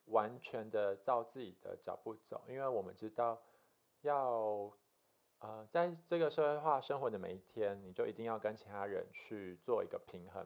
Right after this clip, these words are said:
嘛，你不可能这么的做自己。所以我觉得我的社会化之后的调整就是，呃，每，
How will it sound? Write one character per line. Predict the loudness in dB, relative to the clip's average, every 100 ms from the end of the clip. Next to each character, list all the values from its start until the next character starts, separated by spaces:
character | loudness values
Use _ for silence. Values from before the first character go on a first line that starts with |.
| -8
嘛， | -10 -10 _ _
你 | -8
不 |
可 | -4
能 | -6 -4
这 |
么 | -6
的 | -6
做 | -6 -6
自 | -8 -14 -20 -20
己。 | -20 _ _ _ _ _
所 | 2
以 |
我 | 2
觉 | 0
得 | 4
我 | 4
的 | 2 0
社 | 0
会 | 0 0
化 | -2 -2 -4 _ _ _
之 | -10 -2
后 | 0
的 | 0
调 | -2 -4 -6
整 | -6 -6
就 | -8
是， | -8 -8 -10 -10 _ _ _ _
呃， | -12 -12
每， | -14